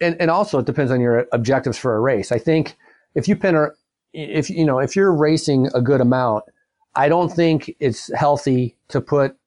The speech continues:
the pressure on yourself to try to think about how to win every single race you go to. I think you should take some races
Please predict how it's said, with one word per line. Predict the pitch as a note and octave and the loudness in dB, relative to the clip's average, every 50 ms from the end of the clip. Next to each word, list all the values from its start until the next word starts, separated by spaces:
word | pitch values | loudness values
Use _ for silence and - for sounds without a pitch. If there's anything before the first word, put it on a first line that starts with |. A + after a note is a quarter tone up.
| _ _ - | _ _ -8
the | C3+ | -8
pressure | - - - D3 C#3 C#3 - D#3 C#3+ | -6 -2 0 0 0 0 0 0 0
on | C3 C3 B2+ | 2 2 2
yourself | B2 A2+ - - D3 C3+ B2 A#2+ A#2 - - - _ _ _ _ _ _ _ _ _ _ _ | 0 0 0 0 0 2 2 2 2 0 -4 -10 _ _ _ _ _ _ _ _ _ _ _
to | - - | -6 -4
try | - - C#3+ C3+ | -2 0 0 0
to | B2+ A#2+ | 0 0
think | - D3+ D3 C#3 C#3+ | 0 -2 -2 0 0
about | B2+ C3 B2 A#2+ A#2 - | 0 2 2 2 2 0
how | B2+ C3 B2+ B2 | 0 0 0 2
to | B2+ | 2
win | A#2+ A#2 B2 C3+ C3 B2+ A#2 A2+ G#2+ A2 - _ - | 2 2 2 2 2 2 2 0 0 -2 -4 _ -2
every | C#3 B2+ B2+ A#2 | 0 0 0 0
single | - D3 C3+ B2 B2 | 0 0 0 2 2
race | A#2 A#2+ A2 G#2 - | 2 2 0 0 0
you | B2 G#2+ | -2 0
go | A#2 A2+ A2 | 0 0 0
to. | A2 - G#2+ F#2 F2 F2 _ _ _ _ _ _ _ _ - | -2 -2 -4 -4 -4 -6 _ _ _ _ _ _ _ _ -6
I | A2+ A#2+ | -4 -4
think | - - D#3+ D3 C3 - | -2 0 0 -2 0 0
you | D3+ | -2
should | A#2+ - C3+ - | 0 0 0 0
take | - D3+ D3 D3 - | 0 0 0 -2 -2
some | - - D3 D#3 D3+ | -2 0 2 2 2
races | C#3+ C3 B2+ B2 - C3+ B2 B2 A#2 - | 4 2 2 0 0 0 0 0 0 -4